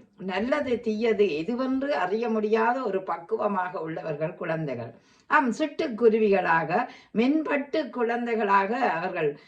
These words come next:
வீட்டில் உலாவிக் கொண்டிருப்பதை பார்க்கும்போது, ஆகா, என்ன மகிழ்ச்சி இருக்கும். ஆம், அதாவது ஒரு மனிதனானவன் அந்த குழந்தைகளை ரசிக்க வேண்டும். அந்த குழந்தைகளின் உள்ளத்திலே கள்ளங்கபடமற்ற ஒரு வெள்ளை உள்ளத்தை தான் நாங்கள் அவர்களை காணுகின்றோம்.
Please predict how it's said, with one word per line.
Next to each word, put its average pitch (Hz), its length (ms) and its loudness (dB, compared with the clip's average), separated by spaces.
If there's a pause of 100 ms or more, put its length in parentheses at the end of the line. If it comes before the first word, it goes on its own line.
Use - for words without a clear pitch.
(140)
வீட்டில் 254 440 0
உலாவிக் 226 500 4
கொண்டிருப்பதை 170 640 -4
பார்க்கும்போது, 160 720 -4
ஆகா, 151 380 -2
என்ன 196 420 -2
மகிழ்ச்சி 220 640 -2
இருக்கும். 151 540 -4 (280)
ஆம், - 220 -6
அதாவது 240 540 4
ஒரு 196 120 2
மனிதனானவன் 220 1000 -4
அந்த 202 240 -10
குழந்தைகளை 226 840 -12
ரசிக்க 269 580 -16
வேண்டும். 160 460 -14 (280)
அந்த 220 240 -6
குழந்தைகளின் 247 680 -4
உள்ளத்திலே 214 840 0
கள்ளங்கபடமற்ற 214 1120 -6
ஒரு 165 220 -10
வெள்ளை 254 440 -2 (340)
உள்ளத்தை 214 520 -2
தான் 220 160 -2
நாங்கள் 202 260 -2
அவர்களை 165 460 -2
காணுகின்றோம். 139 680 -4